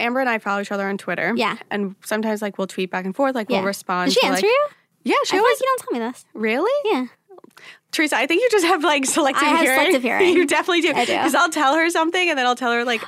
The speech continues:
Speaker 2: Actually, I think I do remember you saying something.
Speaker 1: Yeah, that we do follow each other.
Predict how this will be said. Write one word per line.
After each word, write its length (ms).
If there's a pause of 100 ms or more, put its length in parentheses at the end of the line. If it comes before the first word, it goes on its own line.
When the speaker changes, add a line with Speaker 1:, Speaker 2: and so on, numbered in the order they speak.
Speaker 2:
Actually, 440
I 40
think 200
I 40
do 100
remember 220
you 100
saying 240
something. 380
Speaker 1:
Yeah, 260
that 160
we 120
do 180
follow 260
each 140
other. 360